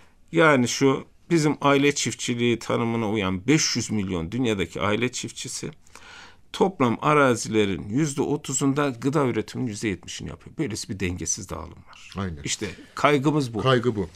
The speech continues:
Speaker 2: Şimdi kıymetli hocam, e, şöyle formüle ettim. Lütfederseniz de çok sevinirim. E, akış sizindir. E, onu da söyleyeyim.
Speaker 1: Estağfurullah.
Speaker 2: Şimdi efendim, birincisi,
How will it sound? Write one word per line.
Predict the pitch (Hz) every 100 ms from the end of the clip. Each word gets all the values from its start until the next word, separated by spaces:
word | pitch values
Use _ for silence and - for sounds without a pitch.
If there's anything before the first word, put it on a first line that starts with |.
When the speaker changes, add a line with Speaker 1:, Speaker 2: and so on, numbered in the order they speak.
| -
Speaker 2:
Şimdi | - 196 180
kıymetli | 160 160 151 147
hocam, | 131 104 98 92 101
e, | 101 101
şöyle | 98 151 160 147
formüle | - 123 117 113 113
ettim. | 113 - 190 113 120
Lütfederseniz | - 131 131 131 135 127 117
de |
çok | 117 127 -
sevinirim. | 123 120 147 139 190 117
E, | 107 107 104 98
akış | 113 135 -
sizindir. | - 123 165 104 82 - 80
E, | 90
onu | 90 101
da | 101
söyleyeyim. | 95 113 110 -
Speaker 1:
Estağfurullah. | 202 113 - - -
Speaker 2:
Şimdi | - 185 165
efendim, | 143 135 117 98 92
birincisi, | 135 196 196 147 - 151